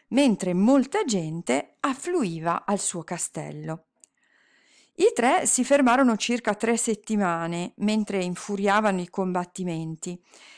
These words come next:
e furono gli ultimi a lasciare il castello.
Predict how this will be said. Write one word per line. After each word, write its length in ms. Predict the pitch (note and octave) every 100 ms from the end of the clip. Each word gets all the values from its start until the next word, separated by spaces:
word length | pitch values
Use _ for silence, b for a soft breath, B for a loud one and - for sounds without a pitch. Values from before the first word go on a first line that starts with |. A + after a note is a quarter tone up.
| B
e 340 | - D#4+ - _
furono 540 | - F#4 G4+ C4 B3+
gli 120 | D#4 A#3
ultimi 640 | E3 E3 - F#3+ A3 B3 _
a 100 | B3
lasciare 420 | B3+ A#3 A3 F#3
il 100 | F3+
castello. 840 | - F3 - F3 D#3+ E3 E3 E3